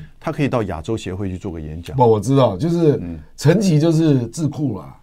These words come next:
Speaker 1: 对。
Speaker 2: 智库演说。
Speaker 1: 智库演说。
Speaker 2: 那另外一个就是来了哪些大人物啦。
Speaker 1: 对。
Speaker 2: 官员。
Speaker 1: 然后他去访问纽约时报。
Speaker 2: 之类的啦。
Speaker 1: 对。
Speaker 2: 嗯。
Speaker 1: 然后呢，他再到康奈尔去。
Speaker 2: 嗯。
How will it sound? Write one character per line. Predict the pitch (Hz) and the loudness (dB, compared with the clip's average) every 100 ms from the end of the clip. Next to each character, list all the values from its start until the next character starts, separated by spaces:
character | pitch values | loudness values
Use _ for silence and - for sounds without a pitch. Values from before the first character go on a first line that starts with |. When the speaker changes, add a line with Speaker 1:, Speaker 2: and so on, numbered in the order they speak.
| - | -6
Speaker 1:
对。 | 170 | -2
Speaker 2:
智 | |
库 | 165 | 0
演 | 131 104 | 0 -2
说。 | 95 120 127 127 - | -6 0 0 0 -4
Speaker 1:
智 | - | -8
库 | 110 107 | -4 -2
演 | |
说。 | 151 | 2
Speaker 2:
那 | 151 | 2
另 | 147 | 4
外 | 147 | 2
一 | 143 | 2
个 | 127 | 0
就 | 127 | -2
是 | 123 135 120 | -2 -2 -2
来 | 110 120 | -4 -6
了 | |
哪 | 107 92 | -6 -10
些 | 82 113 113 | -8 -8 -6
大 | 113 104 | -6 -8
人 | 92 87 | -8 -12
物 | 92 - | -14 -16
啦。 | - - - | -16 -20 -16
Speaker 1:
对。 | 80 78 - | -16 -16 -10
Speaker 2:
官 | 123 | -4
员。 | 120 | -2
Speaker 1:
然 | 127 | -2
后 | |
他 | 107 131 | -2 -4
去 | 131 | -4
访 | 110 92 92 | -4 -6 -4
问 | 117 101 | -4 -4
纽 | 95 82 85 | -6 -10 -8
约 | 104 | -8
时 | 104 - 87 | -8 -12 -12
报。 | 80 90 - _ _ - - _ - | -10 -10 -12 _ _ -20 -20 _ -20
Speaker 2:
之 | - 151 | -4 2
类 | 160 | 2
的 | 82 78 | 2 -4
啦。 | - - | -16 -10
Speaker 1:
对。 | 101 80 - | -8 -8 -8
Speaker 2:
嗯。 | - | -2
Speaker 1:
然 | |
后 | 127 | 0
呢， | 139 120 | 2 0
他 | - | -4
再 | 127 123 | -2 -2
到 | 101 110 | 0 -4
康 | - - 117 | -4 -6 -4
奈 | 107 | -4
尔 | 98 78 | -4 -8
去。 | 78 - 107 | -10 -8 -8
Speaker 2:
嗯。 | 82 | -10